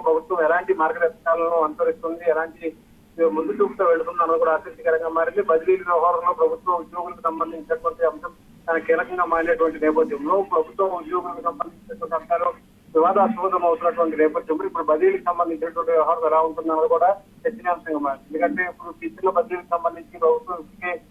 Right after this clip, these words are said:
ఆ, బదిలీలపై స్టే విధించినటువంటి నేపథ్యంలో ఇప్పుడు అది ఎలా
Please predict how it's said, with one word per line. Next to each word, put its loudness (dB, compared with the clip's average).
ఆ, 4
బదిలీలపై 4
స్టే -4
విధించినటువంటి -4
నేపథ్యంలో 2
ఇప్పుడు 2
అది 0
ఎలా 6